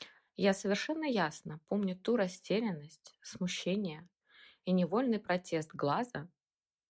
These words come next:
которые возникли во мне, когда я первый раз вошёл в ту залу Люксембургского музея, где помещается коллекция Каи Бота, обнимающая Клода Моне, Ренуара, Сислея, Дега и Сезанна.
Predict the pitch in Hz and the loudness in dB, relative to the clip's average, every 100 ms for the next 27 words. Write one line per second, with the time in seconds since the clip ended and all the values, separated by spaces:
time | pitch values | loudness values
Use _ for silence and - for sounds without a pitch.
0 | - 175 - 294 302 226 202 214 233 185 | -2 0 2 2 4 2 2 2 2 0
1 | 165 160 165 180 254 _ _ _ _ _ | 0 0 0 -2 -4 _ _ _ _ _
2 | - 175 170 185 175 - 170 151 147 156 | -4 -2 2 2 2 2 -2 0 -4 -4
3 | 269 - 160 165 147 147 - - 277 185 | -4 -4 -8 -4 -4 -6 -8 -10 -4 0
4 | 175 156 151 - - 156 151 - - 147 | 0 -2 -6 -8 -8 -6 -8 -10 -8 -8
5 | 147 147 147 220 220 - _ _ _ - | -6 -6 -2 -2 -2 -8 _ _ _ -20
6 | - - 180 240 240 320 277 226 202 202 | -20 -8 2 2 4 -2 0 2 2 0
7 | - 185 170 160 165 - - 147 - 156 | -4 -4 -2 -2 -4 -6 -4 -4 -4 -4
8 | 143 143 147 220 - 185 - _ _ 170 | -4 -4 -4 -2 -4 -4 -8 _ _ -4
9 | 165 170 165 151 156 - 160 - 165 165 | -2 0 2 0 -2 -6 -8 -6 -4 -2
10 | 151 143 139 135 147 208 _ _ 175 151 | -2 -4 -4 -4 -4 -8 _ _ -2 0
11 | 135 131 160 156 - _ - 180 175 139 | 0 -2 -2 -4 -12 _ -6 -2 -2 -2
12 | 139 151 170 - _ _ - 147 135 135 | -4 -4 -8 -14 _ _ -2 -2 0 -2
13 | 190 - _ _ _ - 220 196 143 127 | -4 -12 _ _ _ -4 -2 -2 -2 -4
14 | 117 117 | -6 -14